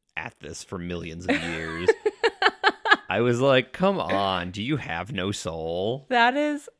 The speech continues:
Speaker 2: absurd.
Speaker 1: Like, some people are just gonna hate to hate, I guess.
Speaker 2: Yeah, my goodness.
Speaker 1: And I'm also like, "This is a six-minute long short. Like, <laughs> how much character growth do you wanna see in this six minutes?"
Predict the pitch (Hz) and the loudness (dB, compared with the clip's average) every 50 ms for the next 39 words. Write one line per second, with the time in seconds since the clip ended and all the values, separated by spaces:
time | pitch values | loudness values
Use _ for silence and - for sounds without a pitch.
0 | _ - 175 180 175 180 180 190 240 226 233 - - - 208 165 156 156 156 156 | _ -2 2 2 2 2 2 -2 -6 -8 -8 -10 -6 -4 -2 -2 -2 -2 -4 -4
1 | 151 151 156 226 220 - - 92 90 - 85 - - - - - - 110 117 117 | -6 -8 -8 -8 -10 -12 -12 -12 -10 -10 -12 -12 -16 -20 -14 -8 -6 -6 -4 -2
2 | - 120 113 - 104 95 87 85 87 87 - - - 82 73 73 - - 85 90 | -2 -4 -2 -2 -2 -4 -4 -4 -6 -8 -8 -8 -8 -6 -6 -6 -6 -6 -8 -8
3 | - - - 104 - - 82 73 67 - - 73 71 - 69 67 64 73 92 - | -10 -8 -8 -8 -6 -6 -8 -10 -10 -12 -12 -12 -10 -10 -8 -8 -8 -8 -10 -12
4 | - - - - 180 180 175 156 151 147 147 147 147 147 175 190 190 190 208 220 | -14 -16 -14 -14 -14 -12 -10 -8 -8 -6 -4 -4 -4 -4 -6 -6 -6 -6 -8 -8
5 | 202 - 139 135 - 147 139 143 151 165 175 185 - - - - 107 113 120 123 | -8 -8 -10 -10 -10 -10 -10 -8 -8 -8 -8 -10 -12 -12 -10 -8 -6 -6 -4 -4
6 | 131 131 - 135 120 113 110 104 95 98 101 104 - 151 131 107 98 92 - - | -4 -4 -2 -2 0 0 0 0 -2 -4 -10 -8 -8 -6 -6 -6 -6 -8 -8 -8
7 | - 101 - - 104 92 90 92 90 - 87 80 76 80 87 87 82 80 - - | -8 -8 -6 -4 -4 -4 -4 -4 -6 -6 -6 -6 -6 -6 -6 -8 -8 -10 -10 -10
8 | - - 92 85 73 65 65 - _ - 78 65 60 - - - - - - - | -8 -6 -4 -4 -4 -6 -8 -12 _ -12 -12 -12 -12 -12 -16 -16 -14 -12 -12 -12
9 | _ _ _ - - - - 69 - - - - 90 92 90 - 95 85 92 87 | _ _ _ -16 -14 -12 -10 -10 -12 -10 -6 -6 -6 -6 -6 -8 -10 -8 -6 -6
10 | 85 82 - - 87 80 80 82 85 85 80 80 - - - 87 78 71 67 67 | -6 -6 -8 -10 -12 -10 -8 -6 -6 -6 -8 -8 -8 -8 -8 -8 -6 -8 -10 -10
11 | 71 92 113 - _ _ _ - 95 85 85 87 - - - 90 - - 92 80 | -12 -12 -14 -16 _ _ _ -14 -12 -10 -10 -10 -8 -8 -10 -10 -10 -10 -10 -10
12 | 76 69 67 78 - - - - - | -8 -8 -10 -12 -12 -16 -20 -20 -20